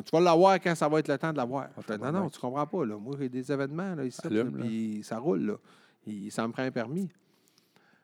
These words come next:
Speaker 1: Fait que là, le jeudi, mêle la députée là-dedans. La députée fait deux, trois téléphones. Madame Lorraine Richard, qui a été excellente, ben, son équipe, là,
Speaker 2: Ben oui.
Speaker 1: Joey, puis, euh,
Speaker 2: Karine.
Speaker 1: Car-,
Speaker 2: Karine Gilbert.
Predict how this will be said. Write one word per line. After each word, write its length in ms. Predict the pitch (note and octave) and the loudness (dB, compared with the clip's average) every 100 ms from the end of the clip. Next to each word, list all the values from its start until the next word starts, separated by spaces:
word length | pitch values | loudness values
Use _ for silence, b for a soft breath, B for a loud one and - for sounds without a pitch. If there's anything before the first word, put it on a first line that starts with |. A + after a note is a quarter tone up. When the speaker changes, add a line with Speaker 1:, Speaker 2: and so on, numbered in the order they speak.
| _ _ | _ _
Speaker 1:
Fait 140 | G#2 | -16
que 100 | - | -8
là, 60 | B2 | -6
le 120 | G#2+ | -6
jeudi, 580 | G2 B2 A#2 A2 C3 D3+ | 0 0 0 -2 -2 -2
mêle 240 | C3 A#2+ C3+ | -2 -4 -2
la 80 | |
députée 360 | B2 A2+ - C3 | -2 -4 -2 -2
là-dedans. 520 | A#2 G#2 A2 A#2 B2+ | 0 -2 -6 -6 -8
La 60 | B2+ | -10
députée 340 | A2+ G#2 - | -12 -12 -10
fait 140 | A#2+ A#2 | -8 -8
deux, 160 | A2 | -10
trois 180 | G#2 B2 | -10 -10
téléphones. 760 | A2+ G#2+ G#2 G#2 A#2+ A#2+ A2+ G2 F#2 | -6 -6 -6 -6 -4 -6 -8 -12 -10
Madame 240 | G2 A2+ | -8 -4
Lorraine 240 | A2 G#2+ G2+ | -4 -4 -6
Richard, 340 | G2+ A#2+ G#2+ | -6 -2 -4
qui 100 | - | -4
a 20 | |
été 200 | G2+ G2+ G#2 | -10 -10 -12
excellente, 460 | - G#2+ G2+ A2 A2 | -8 -6 -4 -6 -4
ben, 220 | G#2 F#2 | -4 -4
son 200 | - G#2+ | -8 -10
équipe, 320 | G2 - - | -8 -10 -6
là, 320 | G#2+ G#2+ G2+ G2 B | -4 -2 -4 -8 B
Speaker 2:
Ben 100 | B2 | 2
oui. 160 | B2 B2 | 4 4
Speaker 1:
Joey, 380 | A2 G#2+ A2 G#2+ - | 2 0 0 -2 -6
puis, 240 | G#2 G2+ | -8 -6
euh, 320 | F#2+ F#2 F2 E2+ G2+ - _ _ | -6 -8 -10 -12 -16 -20 _ _
Speaker 2:
Karine. 280 | - B2 D3+ - _ | -2 0 0 -6 _
Speaker 1:
Car-, 160 | G#2 F#2 _ | -8 -8 _
Speaker 2:
Karine 220 | - A#2+ | -4 -2
Gilbert. 320 | A#2 G#2 G#2 | 0 -2 -6